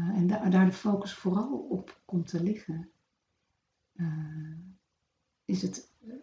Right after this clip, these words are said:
vanaf dat moment wordt het voor veel van ons moeilijker om ook te voelen dat we een lichaam hebben en daarin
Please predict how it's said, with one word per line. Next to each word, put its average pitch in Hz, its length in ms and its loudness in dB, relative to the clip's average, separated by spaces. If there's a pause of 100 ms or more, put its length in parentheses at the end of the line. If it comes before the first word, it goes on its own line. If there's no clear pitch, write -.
(160)
vanaf 185 220 6
dat 190 180 6
moment 190 640 8
wordt 202 380 2
het - 300 -6 (460)
voor 196 580 -2
veel - 480 0
van 190 160 4
ons 180 140 4
moeilijker 202 560 8
om 185 260 4
ook 254 360 4
te - 160 -4
voelen 185 560 2 (340)
dat 180 300 0
we 185 60 2
een 160 100 4
lichaam 185 340 4
hebben 160 420 -2
en 160 160 0
daarin 170 520 -2